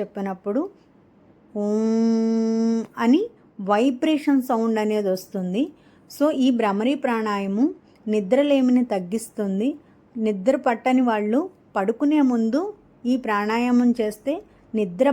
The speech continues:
బాగా పడుతుంది. నెక్స్ట్ యోగ నిద్ర. యోగ నిద్ర అనేది బాడీ మొత్తానికి కూడా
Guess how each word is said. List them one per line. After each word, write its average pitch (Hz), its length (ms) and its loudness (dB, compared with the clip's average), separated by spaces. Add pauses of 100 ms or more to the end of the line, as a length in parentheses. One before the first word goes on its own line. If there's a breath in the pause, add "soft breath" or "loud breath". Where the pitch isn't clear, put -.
(120)
బాగా 202 360 0
పడుతుంది. 208 400 -2
నెక్స్ట్ - 240 -6 (140)
యోగ 220 160 2 (140)
నిద్ర. 170 260 -8 (480 soft breath)
యోగ 247 180 2 (140)
నిద్ర 254 320 2
అనేది 233 360 0 (720 soft breath)
బాడీ 220 280 2 (100)
మొత్తానికి 262 640 0 (120)
కూడా 240 180 0